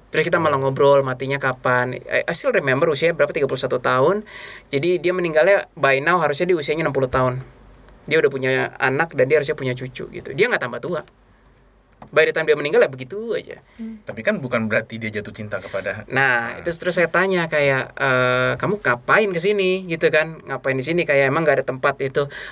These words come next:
Speaker 1: "Oh, aku waktu itu lagi singgah atau mendengar-dengar suara gitu." Terus akhirnya dia ke sini. "Kebetulan nggak ada orang di kamarmu," katanya. "Oh, ya udah." Terus kita malah cerita-cerita curcol, dia malah jadi suka sama saya.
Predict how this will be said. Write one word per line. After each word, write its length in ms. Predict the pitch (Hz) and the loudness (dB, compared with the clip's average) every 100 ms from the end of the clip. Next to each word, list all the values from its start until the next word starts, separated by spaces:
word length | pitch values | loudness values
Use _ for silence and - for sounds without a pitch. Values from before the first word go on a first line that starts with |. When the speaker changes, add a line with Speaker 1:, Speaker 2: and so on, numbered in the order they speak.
| - - | -6 2
Speaker 1:
"Oh, 180 | 185 | 2
aku 240 | 151 139 185 | 2 0 0
waktu 240 | 165 151 | 0 -4
itu 160 | 147 185 | 0 2
lagi 720 | 156 139 139 139 139 135 131 - - - - | 2 0 -6 -6 -4 -6 -8 -14 -20 -20 -8
singgah 580 | - 156 139 131 170 147 | -4 -2 0 2 2 0
atau 480 | - 131 131 127 127 - | -2 0 2 0 -4 -10
mendengar-dengar 600 | 147 147 139 143 135 139 | -2 0 2 2 2 0
suara 360 | 131 139 139 156 | 2 4 4 4
gitu." 280 | 131 127 127 - - - - | 0 0 0 -2 -20 -20 -18
Terus 160 | - 139 | -6 -2
akhirnya 320 | 135 131 160 | 0 2 2
dia 80 | 165 | 0
ke 80 | 170 | -2
sini. 320 | 180 160 135 135 - _ | -2 -2 -4 -8 -20 _
"Kebetulan 340 | - 131 165 202 | -2 2 4 4
nggak 140 | 165 | 4
ada 80 | 156 | 4
orang 220 | 202 226 | 4 4
di 100 | 214 | 0
kamarmu," 480 | 190 175 196 208 208 | -2 2 2 4 2
katanya. 340 | 190 170 165 135 | 2 0 0 -2
"Oh, 20 | |
ya 160 | 117 123 | -2 -2
udah." 300 | 139 135 135 | -2 -4 -4
Terus 160 | 131 | -6
kita 160 | 147 151 | -2 0
malah 200 | 139 123 | 2 2
cerita-cerita 680 | - 127 139 127 131 135 135 | 0 -2 -2 -2 -2 -2 0
curcol, 500 | 131 123 165 180 139 | -2 0 2 4 2
dia 140 | 147 | 0
malah 180 | 151 131 | 0 0
jadi 160 | 131 | 0
suka 320 | 127 151 - 127 | -4 -4 -2 -2
sama 160 | 131 | -2
saya. 220 | 127 131 | -4 -6